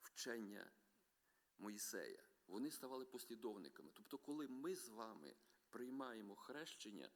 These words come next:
що ми говоримо? Тебе питають, «Чи віруєш ти в Ісуса Христа?» «Вірую». «Чи обіцяєш служити Йому в добрій, чистій совісті?» «Обіцяю». Ти стаєш послідовником, ти стаєш послідовником Ісуса Христа.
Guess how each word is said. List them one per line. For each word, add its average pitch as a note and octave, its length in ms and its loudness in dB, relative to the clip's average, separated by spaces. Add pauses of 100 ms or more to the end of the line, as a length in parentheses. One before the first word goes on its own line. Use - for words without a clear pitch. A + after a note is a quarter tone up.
(120)
що D3 140 2
ми C3+ 100 -2
говоримо? F2 460 0 (2000)
Тебе C#3+ 140 4
питають, B2+ 420 -2 (360)
«Чи D3 180 4
віруєш C#3+ 600 2
ти - 260 -2 (200)
в F2+ 40 -8
Ісуса G2 320 -4
Христа?» - 360 -10 (100)
«Вірую». G2 440 0 (400)
«Чи - 160 2 (120)
обіцяєш C3 1040 0 (140)
служити C3 600 -2
Йому D3+ 240 -2
в G#2+ 80 -6
добрій, A#2+ 280 0
чистій A#2+ 300 -6
совісті?» F2+ 500 -4
«Обіцяю». G2 680 -2 (840)
Ти D#3 120 0
стаєш B2+ 300 4
послідовником, A2+ 880 2
ти C3+ 140 -4
стаєш A#2 300 -4
послідовником B2 880 -2
Ісуса G2+ 400 -4
Христа. G2 580 -4